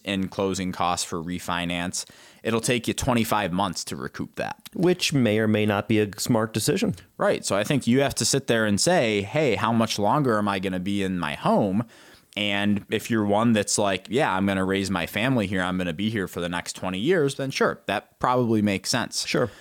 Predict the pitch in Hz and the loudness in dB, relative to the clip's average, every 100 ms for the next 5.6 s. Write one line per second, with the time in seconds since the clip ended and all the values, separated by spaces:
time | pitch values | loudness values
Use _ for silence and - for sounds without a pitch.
0 | - - 113 135 156 135 120 - 131 127 | -20 -4 0 2 4 4 2 2 0 2
1 | 120 117 113 - 90 - 123 113 98 - | 0 2 0 -2 -4 -2 2 2 2 0
2 | 98 101 156 143 - 117 110 107 101 95 | 2 2 2 0 2 4 4 4 2 0
3 | _ _ _ _ _ _ - - 123 139 | _ _ _ _ _ _ -8 -2 0 0
4 | 143 123 120 120 110 107 101 - 110 110 | 0 2 2 2 0 0 -2 0 -2 0
5 | 98 - 98 98 - - | -2 0 0 2 0 -2